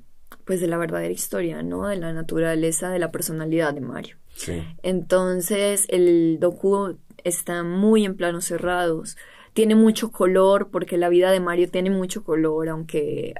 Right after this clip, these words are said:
Speaker 1: aunque, eh, sea un lugar pequeño donde vive, tiene demasiado color, tiene demasiada experiencia. Los polvos, todo el arte, todas las piedras, tiene como mucha personalidad. Entonces, lo que quisimos fue enfocarnos como en estos elementos.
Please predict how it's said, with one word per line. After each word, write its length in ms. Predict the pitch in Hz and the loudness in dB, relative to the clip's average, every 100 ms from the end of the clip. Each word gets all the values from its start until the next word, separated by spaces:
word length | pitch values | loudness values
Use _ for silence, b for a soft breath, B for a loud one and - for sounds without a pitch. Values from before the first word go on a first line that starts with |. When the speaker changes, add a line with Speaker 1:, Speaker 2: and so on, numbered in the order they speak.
| - | -6
Speaker 1:
aunque, 920 | 180 170 165 160 156 160 156 151 156 | -6 -4 -4 -2 -2 -2 -2 -2 -2
eh, 40 | |
sea 240 | - 175 175 | -2 0 0
un 100 | 190 | 2
lugar 280 | 190 185 185 | 2 2 0
pequeño 460 | 185 196 196 185 | -2 0 0 -2
donde 280 | 175 165 165 | -4 -4 -2
vive, 280 | 165 175 185 | 2 4 4
tiene 300 | 175 170 180 | 2 0 0
demasiado 640 | 180 170 170 180 175 175 | -2 -2 -2 0 0 0
color, 360 | - 160 165 165 | -2 0 0 0
tiene 280 | 170 170 170 | -2 -4 -4
demasiada 440 | 165 160 170 165 165 | -4 -4 -4 -2 -2
experiencia. 1000 | 160 - 165 160 165 165 160 165 160 165 B B B B B B | -4 -2 0 0 -2 -4 -2 -2 -4 -6 B B B B B B
Los 340 | - 185 175 - | 2 4 2 -2
polvos, 680 | - 196 202 196 190 185 - | 2 6 6 6 4 4 4
todo 240 | 180 185 | 4 6
el 140 | 180 | 6
arte, 400 | 180 180 180 180 | 4 2 0 0
todas 280 | 165 175 170 | 0 2 0
las 200 | 180 175 | -2 -6
piedras, 680 | - 175 180 175 165 165 - B B B - | 0 4 6 6 2 -2 -6 B B B -2
tiene 180 | 208 | 0
como 180 | 214 214 | 2 2
mucha 320 | 196 196 202 | 2 0 -2
personalidad. 640 | 170 170 165 165 156 156 160 | -2 -4 -4 -4 -2 -4 -4
Entonces, 460 | 165 170 170 202 | -6 -6 -6 -4
lo 100 | 196 | -2
que 120 | 220 165 | -2 -2
quisimos 420 | 170 175 170 175 | -4 -4 -6 -6
fue 220 | 196 196 | -6 -6
enfocarnos 800 | 196 185 165 - 196 196 190 - | -6 -6 -6 0 0 0 -4 -8
como 240 | - 170 170 | -8 -6 -6
en 80 | |
estos 340 | 165 - 170 165 | -6 -6 -6 -2
elementos. 640 | 165 151 160 156 160 - | -2 -2 -6 -10 -12 -16